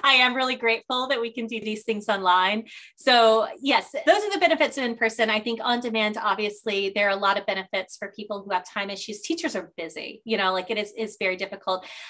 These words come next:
I will say, though, that one of the reasons that I do like in-person when we're doing teacher P D is that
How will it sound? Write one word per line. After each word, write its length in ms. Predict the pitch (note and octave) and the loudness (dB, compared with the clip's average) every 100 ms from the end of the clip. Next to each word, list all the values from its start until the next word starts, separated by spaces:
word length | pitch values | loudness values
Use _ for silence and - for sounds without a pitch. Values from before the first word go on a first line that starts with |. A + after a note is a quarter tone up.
| - | 0
I 100 | B3+ | 2
will 180 | E4+ F#4+ | 2 0
say, 320 | - D#4 D4+ | 2 2 4
though, 460 | A#3 G3+ F#3+ G3 F#3+ | 2 2 0 -2 -2
that 360 | G#3 F#3+ F#3+ - - | 0 2 0 -6 -12
one 280 | A3 A3+ A#3 | -2 2 2
of 140 | A#3+ | 0
the 100 | G#3+ | -6
reasons 400 | G#3 A3+ A3 G3 | -4 -6 -6 -8
that 100 | G#3+ | -6
I 100 | F#3+ | -6
do 200 | F#3+ G#3 | -6 -8
like 240 | G#3 G3 G3 | -4 -4 -6
in-person 600 | F#3+ F#3 F#3+ - G#3+ G#3+ | -12 -10 -10 -4 -4 -4
when 140 | F#3+ | -6
we're 100 | F#3+ | -8
doing 320 | F#3+ G3 F#3 F#3 | -6 -4 -6 -8
teacher 360 | A3 G#3 G#3 - | -12 -12 -14 -14
P 120 | G3+ | -8
D 360 | F#3+ G3+ B3 A#3+ | -4 -2 -2 -2
is 280 | G#3 G3 - | -4 -6 0
that 240 | G3+ G3 | 0 0